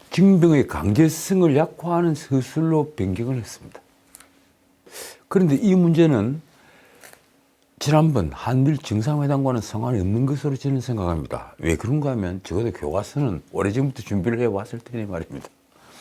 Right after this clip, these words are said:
그런데 이번에 역사를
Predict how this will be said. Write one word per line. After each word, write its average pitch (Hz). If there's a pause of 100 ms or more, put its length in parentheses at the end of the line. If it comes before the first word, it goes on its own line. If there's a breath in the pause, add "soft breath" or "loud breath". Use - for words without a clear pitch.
(1300 loud breath)
그런데 180 (1700 loud breath)
이번에 127 (1160)
역사를 143